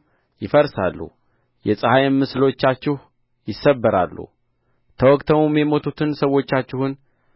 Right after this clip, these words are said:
በጣዖቶቻችሁ ፊት እጥላለሁ። የእስራኤልንም ልጆች ሬሳዎች በጣዖቶቻቸው ፊት አኖራለሁ። አጥንቶቻችሁንም በመሠዊያዎቻችሁ ዙሪያ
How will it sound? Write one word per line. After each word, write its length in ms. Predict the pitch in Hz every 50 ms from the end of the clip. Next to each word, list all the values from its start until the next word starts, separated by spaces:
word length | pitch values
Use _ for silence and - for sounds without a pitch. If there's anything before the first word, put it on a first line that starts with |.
| _ _ _ _ -
በጣዖቶቻችሁ 840 | - 104 - 117 131 139 139 160 147 - - 151 151 - - 156 151
ፊት 260 | 143 - - 160 156 - - _ _ _
እጥላለሁ። 540 | - - - 147 143 113 92 85 80 78 - - _ _ _ _ _ _ _ _ _ _ _ _ _ _ _ _ _ _ _ _ _ _ _ _ -
የእስራኤልንም 680 | 127 139 151 - - 170 165 156 151 151 151 139 135 131 127
ልጆች 320 | 123 120 117 123 120 - -
ሬሳዎች 420 | 123 117 117 - - 113 120 131 - - - _ _ _ _ _ _ _ _ _ -
በጣዖቶቻቸው 760 | 110 104 120 127 131 135 139 131 - - 139 135 - - 139
ፊት 200 | 131 - 147 147
አኖራለሁ። 540 | - 131 139 147 147 127 98 85 82 82 80 - _ _ _ _ _ _ _ _ _ _ _ _ _ _ _ _ _ _ _ _
አጥንቶቻችሁንም 960 | - 117 120 - 139 143 - 165 151 - 165 160 151 - 151 147 147 143 139 139
በመሠዊያዎቻችሁ 840 | 127 131 123 131 127 - - 135 131 123 - - 127 117 - - 117
ዙሪያ 260 | 107 107 113 117 117